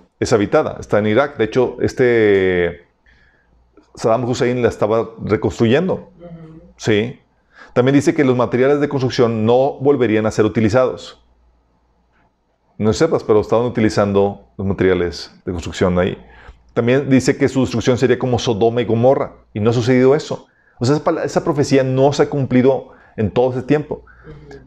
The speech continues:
Speaker 1: Además, tiene sentido porque, que no se haya cumplido porque, eh, en, en Isaías menciona que esto ocurriría durante el tiempo que se llama la, el día de ira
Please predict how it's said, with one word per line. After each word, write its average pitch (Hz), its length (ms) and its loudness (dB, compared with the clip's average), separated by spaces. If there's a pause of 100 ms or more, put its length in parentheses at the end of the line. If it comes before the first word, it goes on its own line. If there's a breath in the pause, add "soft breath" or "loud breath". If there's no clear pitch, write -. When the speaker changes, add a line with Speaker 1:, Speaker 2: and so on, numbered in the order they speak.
(120)
Speaker 1:
Además, 156 600 0 (200)
tiene 135 160 2
sentido 135 320 2
porque, 139 500 -4 (100)
que - 80 0
no 117 60 4
se 139 100 2
haya 135 80 6
cumplido 131 320 2
porque, 120 420 -2 (200)
eh, 107 460 4
en, 98 340 -2
en 110 160 0
Isaías 113 400 2
menciona 117 360 -2
que 117 220 0
esto 117 200 -2
ocurriría 113 500 2
durante 110 240 0
el 95 60 -4
tiempo 101 260 -2
que - 80 -10
se - 140 -6
llama 98 180 0
la, 98 320 0
el 98 160 -2
día 107 240 2
de 101 140 2
ira 101 500 -2